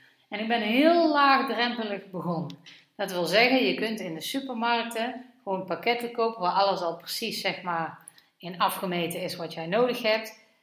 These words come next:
En daar staat ook wat je moet doen. En dan kun je dat doen. Dan moet je hooguit nog een paar kleine dingetjes aan toevoegen. Ik dacht, "Laat ik daar nou eens mee beginnen."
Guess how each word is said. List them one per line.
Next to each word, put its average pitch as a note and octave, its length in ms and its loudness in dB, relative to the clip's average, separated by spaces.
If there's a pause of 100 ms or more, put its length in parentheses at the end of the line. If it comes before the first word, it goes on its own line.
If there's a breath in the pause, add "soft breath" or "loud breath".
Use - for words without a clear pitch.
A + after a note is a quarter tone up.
(260 soft breath)
En F#3 300 -4
daar E3+ 160 -2
staat E3+ 320 0
ook D#3+ 80 -6
wat E3 220 -6
je D#3 100 -10
moet D3+ 100 -8
doen. F#3+ 420 -4 (260 loud breath)
En F#3 100 -12
dan F3 80 -4
kun F3 140 -2
je D3+ 60 0
dat D3+ 140 -4
doen. F#3+ 200 -2
Dan F#3 80 -2
moet E3+ 160 -4
je D3+ 60 -6
hooguit D#3 420 0
nog D#3 120 -6
een D3 80 -6
paar D#3+ 320 -2
kleine E3+ 320 0
dingetjes E3 380 -6
aan E3 160 -6
toevoegen. D#3+ 540 -6 (520 soft breath)
Ik D4+ 180 -2
dacht, D#4+ 320 2 (220)
"Laat E4 300 2
ik B3+ 120 -2
daar F#4 200 4
nou D#4 160 2
eens C4+ 120 -2
mee A3+ 240 0
beginnen." E3 460 -2